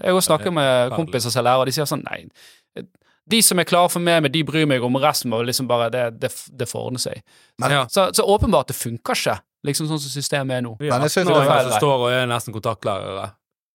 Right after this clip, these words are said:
Speaker 2: uten lærerutdanning. Står og
Speaker 1: Mm.
Speaker 2: har hele klasser i månedsvis.
Speaker 1: Mm.
Speaker 2: Alene. Det, det er helt, helt ekstremt.
Speaker 1: Ja, ja.
Speaker 2: Men, eh, ja,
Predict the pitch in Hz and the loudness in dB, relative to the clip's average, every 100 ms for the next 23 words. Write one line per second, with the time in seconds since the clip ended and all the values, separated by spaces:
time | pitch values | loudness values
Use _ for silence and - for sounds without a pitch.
0 | - 107 117 104 104 110 107 101 104 - | -8 -4 -2 0 2 2 0 -2 -6 -12
1 | _ _ - 135 104 107 95 107 104 107 | _ _ -2 0 2 2 2 0 0 0
2 | - 110 87 101 95 95 101 107 107 95 | 2 0 -2 -4 -4 -4 -2 -2 -2 -4
3 | - - _ _ - 156 120 104 - 113 | -10 -12 _ _ -4 -2 -2 -6 -8 -2
4 | 101 95 98 90 - _ - 98 95 95 | 0 0 -2 -6 -10 _ -8 -6 -6 -8
5 | 95 95 - - - 92 113 - - - | -8 -10 -12 -14 -8 -4 -4 -6 -14 -6
6 | 107 95 - 101 - - _ 156 240 139 | -6 -6 -8 -8 -10 -16 _ 0 0 -2
7 | - 139 143 143 143 143 | -2 0 2 2 2 2